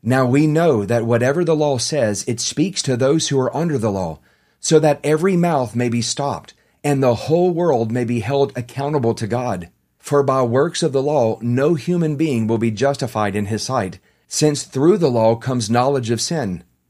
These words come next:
But now the righteousness of God has been manifested apart from the law, although the law and the prophets bear witness to it,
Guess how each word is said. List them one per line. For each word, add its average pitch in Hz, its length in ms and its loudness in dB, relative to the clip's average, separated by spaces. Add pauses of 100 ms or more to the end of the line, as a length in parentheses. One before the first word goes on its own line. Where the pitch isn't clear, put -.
(140)
But 139 220 2
now 135 460 2
the 123 140 0
righteousness 165 720 -2
of 127 160 -4
God 131 320 2
has 120 200 -4
been 127 200 0
manifested 127 720 -2
apart 139 460 -2
from 113 140 -2
the 104 80 0
law, 87 320 -6 (260)
although 170 400 2
the 151 140 4
law 135 360 4
and 160 220 0
the 151 60 2
prophets 160 500 -2
bear 131 240 2
witness 151 380 0
to 107 160 -2
it, 90 180 -6